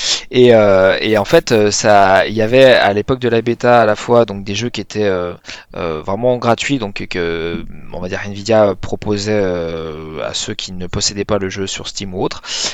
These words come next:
Euh, et, euh, la plupart du temps, on utilise, euh, ces jeux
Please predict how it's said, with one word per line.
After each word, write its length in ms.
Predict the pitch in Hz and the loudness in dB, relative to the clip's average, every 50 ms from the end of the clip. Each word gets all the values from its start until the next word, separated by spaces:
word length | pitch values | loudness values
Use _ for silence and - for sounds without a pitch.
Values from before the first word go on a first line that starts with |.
| - - - | -8 -4 -2
Euh, 200 | 107 101 95 - - | 0 0 0 0 0
et, 280 | 98 117 135 151 147 - | 0 2 4 4 4 4
euh, 260 | - 104 101 101 98 | 4 2 2 2 0
la 100 | 95 92 | -2 -4
plupart 300 | - - - 110 98 95 | -6 -6 -6 -6 -6 -6
du 120 | 104 101 | -6 -6
temps, 280 | - 120 131 143 151 - | -2 0 0 2 0 0
on 100 | 110 110 | -4 -8
utilise, 540 | 107 101 - - 104 107 117 127 131 131 117 - | -8 -8 -8 -8 -8 -6 -6 -6 -4 -4 -4 -4
euh, 640 | - 101 98 92 92 90 87 87 90 90 87 87 90 | -2 -2 -2 -2 -2 -4 -4 -6 -6 -8 -8 -8 -6
ces 240 | - - - 107 101 | -4 -4 -4 -2 -2
jeux 540 | 104 101 - 113 113 113 113 113 113 107 | -2 0 0 0 0 -2 -2 -2 -2 -4